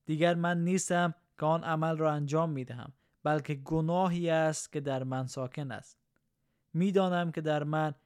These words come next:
یعنی در نفس من، هیچ چیز نیکویی ساکن نیست، زیرا هرچند میل به انجام آنچه نیکوست در من هست، اما نمی‌توانم آن را به انجام رسانم.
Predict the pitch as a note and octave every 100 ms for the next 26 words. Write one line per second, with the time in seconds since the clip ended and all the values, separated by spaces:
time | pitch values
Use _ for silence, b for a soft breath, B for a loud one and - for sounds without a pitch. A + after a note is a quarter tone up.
0 | _ - D3 D#3 D#3 D3 C#3 C#3 C#3+ D3+
1 | F3 E3+ - D#3 D3 C#3 C#3 - b b
2 | - F#3 F3 - E3 D#3 D#3 D3 C#3+ C3
3 | D3+ D3 C3+ C3+ B2+ C3+ C3 B2 A#2 -
4 | _ _ _ _ _ _ - D#3 D#3 C#3
5 | C3 F#3 F#3+ - C#3 C3+ _ _ - D#3
6 | D#3+ D#3 C#3+ C#3 D#3+ D#3 - E3 E3+ D#3+
7 | E3 C#3+ - _ - D3+ D#3+ D#3 - F3
8 | D#3 C3+ - C#3+ C#3 C3+ C3+ B2 C#3+ C3+
9 | C3+ - - _ _ _ _ _ _ -
10 | D#3+ D#3+ D#3 D3+ E3 E3 D3+ D3 C#3 C3+
11 | C3 C3 - C#3+ C#3 C3+ C3 B2+ B2+ C3
12 | D3 D3+ B2+ - D3